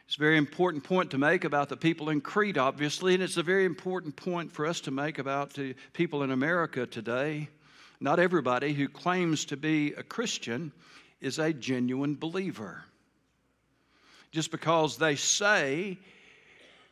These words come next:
uh, that they're a Christian or just because they claim to believe in God doesn't mean that it's the truth. The Jewish teachers that Paul warned about through Titus were in that exact situation. They certainly knew who God was, they knew about God,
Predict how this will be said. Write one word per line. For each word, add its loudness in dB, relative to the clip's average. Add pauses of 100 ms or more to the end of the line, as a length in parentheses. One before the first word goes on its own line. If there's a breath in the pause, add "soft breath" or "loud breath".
(320 loud breath)
uh, -4
that -4
they're 2
a 0
Christian 0
or 4
just 0
because 2
they 2
claim 2
to 4
believe 0
in 4
God 0
doesn't 2
mean 0
that -8
it's -8
the -14
truth. -8 (1300 soft breath)
The -12
Jewish 0
teachers 0
that -2
Paul 2
warned 2
about 2 (260 loud breath)
through 4
Titus 0
were 2
in 2
that 4
exact 0
situation. 0
They 0
certainly 2
knew 4
who 2
God 4
was, 4
they 2
knew 2
about 4
God, 2